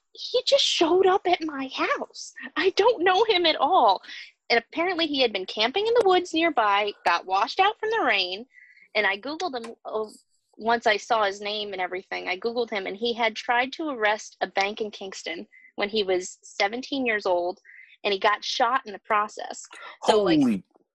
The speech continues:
Speaker 1: one of the things that I described is that he had a scar on his abdomen, and I found out how he got the scar after the fact. So it was
Speaker 2: That's
Speaker 1: just very
Speaker 2: wild.
Speaker 1: weird. Somebody came to my house and had me asked to have him <laughs> arrested.
Speaker 2: How, how old is this guy?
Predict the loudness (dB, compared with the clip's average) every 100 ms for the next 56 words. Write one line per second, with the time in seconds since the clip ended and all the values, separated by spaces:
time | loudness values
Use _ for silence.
0 | -16 -8 2 2 2 2 4 4 0 -2
1 | -6 0 0 2 0 0 -4 -4 -2 0
2 | -2 -4 -2 -2 -2 -6 -4 0 2 4
3 | 2 0 0 0 0 0 0 -2 -4 -6
4 | 0 0 0 0 2 4 2 0 0 -6
5 | -8 -2 2 2 0 _ -6 -4 -2 -2
6 | -2 -6 -6 _ -20 -20 -20 -20 _ 0
7 | 0 2 2 2 4 4 4 4 2 -2
8 | -6 -6 _ -6 2 2 2 2 0 0
9 | -2 -2 0 -4 -4 -10 -4 -2 -2 -8
10 | -8 -6 -6 -10 -10 -4 -2 -2 -4 -6
11 | -4 -4 -4 -6 -6 -14 _ _ _ _
12 | _ _ 0 0 0 0 0 2 0 -2
13 | -12 -10 -8 -10